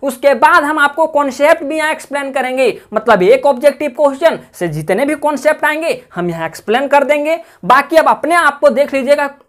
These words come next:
कितना पानी में ही, तो कितना पानी में ही ये पहले देखे पड़ता तोरा, उसके बाद आप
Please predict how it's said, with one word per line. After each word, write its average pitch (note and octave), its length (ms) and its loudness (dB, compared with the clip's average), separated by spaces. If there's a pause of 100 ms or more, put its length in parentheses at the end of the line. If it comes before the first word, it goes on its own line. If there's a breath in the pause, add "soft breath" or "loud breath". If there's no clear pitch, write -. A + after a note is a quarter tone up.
(440)
कितना D4+ 340 0
पानी A#3+ 280 2
में A3+ 120 -4
ही, E3 180 -6 (440 soft breath)
तो C#4 80 -2
कितना C#4+ 440 2
पानी D#4+ 300 0
में D#4+ 140 0
ही D4+ 200 -2
ये C#4 180 -8
पहले B3+ 300 -2
देखे A3 260 0
पड़ता F3 260 -2
तोरा, D3+ 260 -4 (300 loud breath)
उसके C4+ 360 2
बाद D#4+ 380 2
आप D4 280 -2